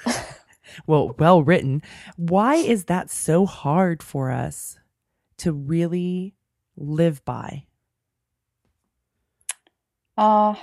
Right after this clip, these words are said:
Speaker 1: look, we're very stuck with this hard sticker price thing, you know? Um, we really are. And it's hard to do.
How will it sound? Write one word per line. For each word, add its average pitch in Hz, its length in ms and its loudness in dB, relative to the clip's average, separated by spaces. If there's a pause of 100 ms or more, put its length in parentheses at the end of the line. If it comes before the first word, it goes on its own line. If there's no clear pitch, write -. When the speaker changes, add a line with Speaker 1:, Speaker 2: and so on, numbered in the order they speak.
(100)
Speaker 1:
look, 233 340 -2
we're 214 220 2
very 190 560 6
stuck - 520 -4
with 185 100 -8
this 180 220 -4
hard 175 340 0
sticker 175 380 -6
price 160 480 -2
thing, 160 520 -4
you 175 120 -8
know? 170 440 -2
Um, 170 580 -6 (3000)
we 202 100 -2
really 180 320 4
are. 202 340 4
And 233 140 8
it's 247 180 0
hard 208 320 4
to 208 100 -6
do. 175 460 0